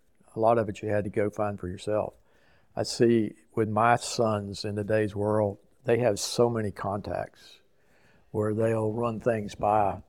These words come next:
other folks, where a lot of mine was done just learning it for myself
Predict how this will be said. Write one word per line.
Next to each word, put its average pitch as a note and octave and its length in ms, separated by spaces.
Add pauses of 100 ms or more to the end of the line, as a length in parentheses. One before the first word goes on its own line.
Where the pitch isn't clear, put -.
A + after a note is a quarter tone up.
other G#2+ 240
folks, - 400 (880)
where A2 240
a A#2 120
lot A#2+ 280
of G#2+ 80
mine A#2 380
was G2+ 180
done A2 480
just A2 240
learning A2+ 360
it - 160
for G#2+ 140
myself G2+ 580